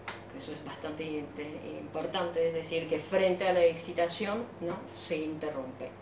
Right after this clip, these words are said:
no llega. Y no frente a la, a la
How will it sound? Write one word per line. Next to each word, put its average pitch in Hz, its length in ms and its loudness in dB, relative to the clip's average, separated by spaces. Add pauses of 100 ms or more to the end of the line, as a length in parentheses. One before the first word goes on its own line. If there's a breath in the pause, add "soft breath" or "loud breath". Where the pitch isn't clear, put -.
(500)
no - 160 -2
llega. - 220 -6 (1160 loud breath)
Y 190 60 2
no 180 160 6 (100)
frente 180 520 4
a - 20 8
la, 165 300 0 (120)
a 170 140 0
la 160 480 -4